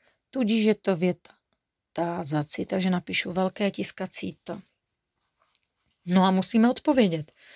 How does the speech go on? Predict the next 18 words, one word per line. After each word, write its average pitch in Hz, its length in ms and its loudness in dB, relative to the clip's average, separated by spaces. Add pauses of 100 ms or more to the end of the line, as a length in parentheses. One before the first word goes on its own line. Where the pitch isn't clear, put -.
(480)
Takže 175 480 0 (760)
celou 196 400 0
větou 240 360 2
je 202 100 -2
tady 185 240 -6
napsáno, 185 600 -6
celou 202 460 -4
větou. 214 480 -8 (640)
Takže 180 300 -2
který 202 380 0
je 233 100 2
teď - 200 -8
měsíc 247 440 0
v - 20 -12
roce? 247 540 0 (1200)
Teď 220 500 0 (320)
je 185 360 -2 (320)
říjen. 180 720 0